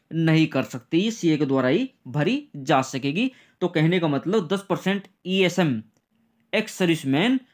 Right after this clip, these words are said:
और यहाँ पर पच्चीस परसेंट बीएसएफ़ सर्विंग पर्सनल वाली जो वैकेंसी है, इसमें आप फाइट कर सकते हो यदि वहाँ पर, अ, बच्चे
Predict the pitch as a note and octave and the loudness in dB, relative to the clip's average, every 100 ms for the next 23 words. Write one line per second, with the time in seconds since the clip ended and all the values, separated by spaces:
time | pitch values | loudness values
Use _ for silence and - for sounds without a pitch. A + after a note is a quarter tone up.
0 | _ - F3 E3 C#3+ C3+ F#3+ - F3 A#3+ | _ -2 2 4 2 0 -4 -2 -6 -4
1 | G#3+ F3 C#3+ F#3 E3+ C3+ D#3 D#3 A3+ - | -6 -4 -2 -2 -2 0 0 0 -6 -4
2 | F3 E3 B3 D4 - _ _ - G#3 - | -2 0 0 -4 -8 _ _ 0 0 2
3 | A#3 G3+ F3 D#3+ D#3+ D#3 D3 C#3+ C#3 D#3+ | 0 2 2 2 0 -2 -2 -4 -2 -2
4 | B3+ - - E3 D3 D3+ F#3 F3+ F#3 F#3 | -2 -6 -4 -4 -2 0 0 0 0 0
5 | - A#3 F#3 - D#3+ E3 D#3+ D3+ B2+ - | 0 -4 -4 -4 0 2 4 2 2 0
6 | C4 - _ - E3+ E3+ D#3+ D3+ D#3 A3+ | -2 -4 _ -6 0 2 2 0 -2 -2
7 | D#4 | -4